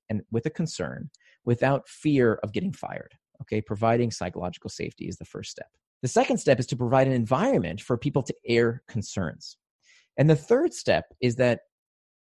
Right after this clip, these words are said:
well, uh, of, uh, the third, uh, the third, um, trait, I should say, not step, the third trait of a company that has a healthy workplace culture is one where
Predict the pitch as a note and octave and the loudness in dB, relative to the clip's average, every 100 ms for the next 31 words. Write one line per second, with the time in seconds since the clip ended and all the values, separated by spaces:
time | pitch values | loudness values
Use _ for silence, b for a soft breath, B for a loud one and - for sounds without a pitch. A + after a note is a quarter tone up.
0 | - G#2+ - A#2 - B2 A#2+ - A#2+ C3 | -10 -8 -2 0 4 4 4 2 2 2
1 | E3 C#3 - A#2 A2+ - A2 A2 C#3 B2+ | 2 0 0 -4 -2 -4 -4 -2 0 0
2 | A2+ G#2+ G2 F2+ F2+ - C3+ G2 C#2+ G2+ | 0 0 -2 -4 -8 0 2 2 -4 -8
3 | - F2+ F#2 - E2 C#2 - A2 F#2+ - | -8 -6 -8 -6 -10 -10 -8 -6 -6 -2
4 | D#3+ D#3+ D3 A#2 G2+ G2 - A2 G#2 F2+ | -2 2 2 2 0 -4 -6 -6 -4 -4
5 | G2 F#2 F2+ G2+ G2 F#2+ - F#2 - F2 | -4 -4 -4 -4 -4 -4 -4 -8 -8 -8
6 | - C#3+ B2+ D3 E3 C#3 B2+ | -4 -4 0 0 2 2 2